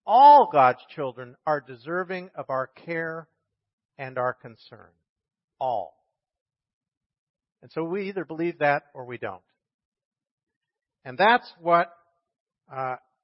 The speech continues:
is before us as we think of the gifts that have been entrusted to us during a time of stewardship. How will we use all the gifts that have been entrusted to us?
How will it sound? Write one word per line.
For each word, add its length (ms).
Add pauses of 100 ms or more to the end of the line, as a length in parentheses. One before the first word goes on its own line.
(760)
is 160
before 500
us 180 (480)
as 160
we 120
think 260
of 140
the 80
gifts 380
that 100
have 100
been 160
entrusted 520 (100)
to 140
us 120 (100)
during 420
a 80
time 280
of 80
stewardship. 580 (580)
How 300
will 240
we 140
use 440 (540)
all 280
the 100
gifts 360
that 100
have 80
been 140
entrusted 560
to 140
us? 120